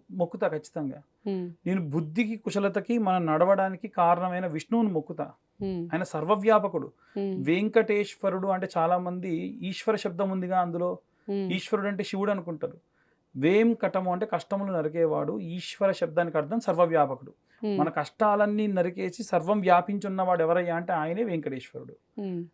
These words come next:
Speaker 1: అందుకే బుధుడికి అధిపతి వెంకటేశ్వరుడు, అందుకే ఆయన కొలుస్తా. ఆయన నేను నడుస్తున్నా, పెరుగుతున్నా, తిరుగుతున్నా అంటే వెంకటేశ్వరుడు కారణం.
Speaker 2: మ్మ్.
Speaker 1: నేను బృహస్పతిని కొలుస్తా. బృహస్పతి అంటే ఎక్కడో కాదండి, మన తల్లి, మన మొదటి గురువు.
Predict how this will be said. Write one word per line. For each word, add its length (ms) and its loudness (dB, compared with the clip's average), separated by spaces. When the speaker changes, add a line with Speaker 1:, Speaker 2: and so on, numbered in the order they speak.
Speaker 1:
అందుకే 260 0
బుధుడికి 440 4
అధిపతి 360 2
వెంకటేశ్వరుడు, 680 -4
అందుకే 260 2
ఆయన 160 0
కొలుస్తా. 320 -2
ఆయన 80 0
నేను 200 2
నడుస్తున్నా, 500 -2
పెరుగుతున్నా, 600 -4
తిరుగుతున్నా 480 -6
అంటే 180 -4
వెంకటేశ్వరుడు 540 -6
కారణం. 340 -8
Speaker 2:
మ్మ్. 240 -4
Speaker 1:
నేను 240 0
బృహస్పతిని 560 0
కొలుస్తా. 400 -4
బృహస్పతి 520 0
అంటే 260 0
ఎక్కడో 260 0
కాదండి, 280 0
మన 140 2
తల్లి, 580 0
మన 140 0
మొదటి 300 -2
గురువు. 340 -6